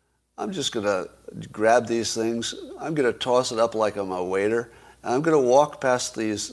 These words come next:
these two women who are doing the cleaning in my house, and I'm gonna make them think to themselves, they won't say it out loud, but I'm gonna make them think to themselves, "Damn, he's pretty strong." And so I,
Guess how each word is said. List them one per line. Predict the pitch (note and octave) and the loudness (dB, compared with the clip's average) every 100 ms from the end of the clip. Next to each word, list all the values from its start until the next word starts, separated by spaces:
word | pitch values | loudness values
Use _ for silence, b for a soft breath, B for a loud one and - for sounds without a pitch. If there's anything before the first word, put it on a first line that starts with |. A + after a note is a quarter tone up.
| - | -12
these | - G#2 | -8 -6
two | - C3 | -6 -4
women | B2+ B2 A#2+ | -2 -2 -2
who | G2+ | -4
are | G2 G2 | -4 -6
doing | F#2 A2 G#2 | -6 -6 -6
the | F#2 | -8
cleaning | - C3+ C3+ A#2+ | -10 -6 -4 -4
in | G#2+ | -6
my | G2 F#2 | -6 -4
house, | G#2 B2+ D3+ - B B B - | -2 -2 -4 -12 B B B 0
and | |
I'm | C3 D#3+ | 2 4
gonna | E3 | 2
make | C#3+ C3+ | 2 0
them | - A#2+ | 0 -2
think | G#2 B2+ B2+ | -2 -4 -4
to | A#2+ | -4
themselves, | G#2+ F#2+ A2 G2 F#2 | -6 -4 -4 -4 0
they | B2+ | 2
won't | D3 D#3+ | 2 0
say | D#3+ D#3+ | 0 0
it | |
out | C3+ A2 | 0 2
loud, | G#2+ G2 F2 G2 - _ _ _ _ _ _ - | 2 2 0 -6 -16 _ _ _ _ _ _ -2
but | A#2 | 0
I'm | B2+ | 2
gonna | D#3 | 2
make | D3+ D#3+ | 2 2
them | D3 A2 | 0 -2
think | - D#3+ D3+ | -2 -2 -2
to | A#2 | -4
themselves, | G#2+ - A#2 G2 F#2+ - b b b b _ _ _ _ - | -4 -2 -4 -4 -8 -14 b b b b _ _ _ _ -12
"Damn, | D#2 - - | -10 -8 -10
he's | B2 D#3+ | -10 -10
pretty | F#2 F#2 | -10 -10
strong." | - - - D#3 _ _ _ _ _ _ _ _ b b b b | -10 -12 -14 -18 _ _ _ _ _ _ _ _ b b b b
And | E3+ | -2
so | E3 G3+ F3+ | 4 6 8
I, | D3+ C#3+ | 8 4